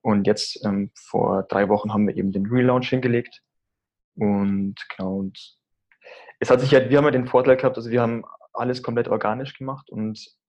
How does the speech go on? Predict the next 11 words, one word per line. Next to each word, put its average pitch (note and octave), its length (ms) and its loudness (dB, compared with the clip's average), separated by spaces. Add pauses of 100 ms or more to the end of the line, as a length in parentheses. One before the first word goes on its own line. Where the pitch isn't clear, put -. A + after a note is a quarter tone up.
(140)
haben A2+ 240 -6
eben A2+ 300 -6
dann G#2+ 380 -4
über B2 260 -4
unsere A#2 300 -6
Mentoren A2 680 -2 (100)
viel A2 140 -6
Reichweite B2 480 -4
bekommen B2 560 -4 (1000)
und, G#2 600 -2 (340)
ähm, G#2 480 -2